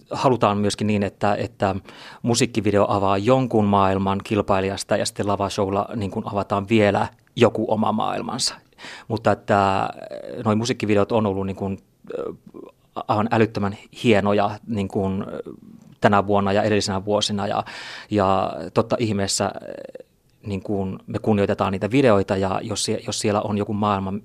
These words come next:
mikä niin kuin avaa myöskin lavashown puolelle asioita, niin sitten, sitten ehdottomasti hyödynnetään näitä tällaisia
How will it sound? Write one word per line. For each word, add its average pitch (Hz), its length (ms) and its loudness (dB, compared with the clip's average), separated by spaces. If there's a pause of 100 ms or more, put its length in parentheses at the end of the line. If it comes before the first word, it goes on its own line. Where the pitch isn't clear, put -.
mikä 98 240 -4
niin 101 100 -6
kuin - 240 -8
avaa 104 480 2
myöskin 104 280 -4
lavashown 101 440 2
puolelle 101 380 -6 (380)
asioita, 98 460 -2
niin 95 200 -8
sitten, - 380 -6
sitten 101 360 -6 (680)
ehdottomasti 107 560 -4 (400)
hyödynnetään 101 520 2
näitä - 240 -8
tällaisia - 320 -10